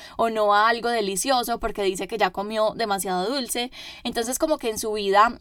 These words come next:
ha tratado de tener como esta dieta balanceada.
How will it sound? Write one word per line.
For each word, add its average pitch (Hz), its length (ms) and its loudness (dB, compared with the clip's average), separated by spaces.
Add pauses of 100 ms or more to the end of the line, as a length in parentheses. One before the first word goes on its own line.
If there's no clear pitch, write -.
(120)
ha 247 140 6
tratado 240 400 4
de 214 120 2
tener 190 260 -4
como 220 260 0
esta 202 340 -2
dieta 220 560 0
balanceada. 185 800 -2